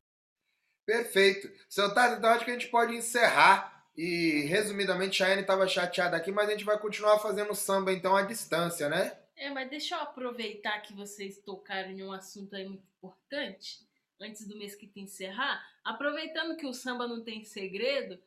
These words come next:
Speaker 2: ô, Mesquita, ensina pra gente aquele desafio lá que você tá guardando aí.
Speaker 1: Eu ensino, Chayane, mas é que é bom ver, né? Eu
Speaker 2: Ó.
Speaker 1: posso até te falar, mas, mas é bom ver, né? <laughs> Bom, é isso aí então, Varão. Muito obrigado, vamos encerrar por hoje,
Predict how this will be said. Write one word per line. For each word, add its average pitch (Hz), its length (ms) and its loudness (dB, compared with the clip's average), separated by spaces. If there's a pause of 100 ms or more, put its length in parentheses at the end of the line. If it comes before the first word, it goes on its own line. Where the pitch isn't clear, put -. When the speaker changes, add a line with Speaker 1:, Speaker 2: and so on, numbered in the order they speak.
(220)
Speaker 2:
ô, 226 80 -18
Mesquita, 254 400 -14
ensina 277 340 -12
pra 226 300 -10
gente 233 280 -14
aquele 202 300 -16
desafio 196 480 -18
lá 185 160 -12
que 185 80 -20
você 196 140 -20
tá 180 180 -20
guardando 185 560 -20
aí. 170 80 -20 (160)
Speaker 1:
Eu 277 180 -2
ensino, 269 460 -4
Chayane, 170 320 2
mas 180 180 2
é 226 120 2
que 247 80 -2
é 220 80 -4
bom 262 180 0
ver, 226 260 4
né? 226 300 0
Eu 196 80 -2
Speaker 2:
Ó. 175 80 8
Speaker 1:
posso 220 220 6
até 220 240 2
te - 100 -2
falar, 233 640 6
mas, 277 240 4
mas 277 240 10
é 269 80 2
bom 294 200 4
ver, 208 220 10
né? 220 260 6 (220)
<laughs> 190 240 4
Bom, 233 340 12 (200)
é 240 160 12
isso 262 240 8
aí 262 160 12
então, 233 260 12
Varão. 196 420 12 (160)
Muito 226 300 4
obrigado, 196 580 10
vamos 196 280 2
encerrar 185 460 6
por 175 200 0
hoje, 226 640 8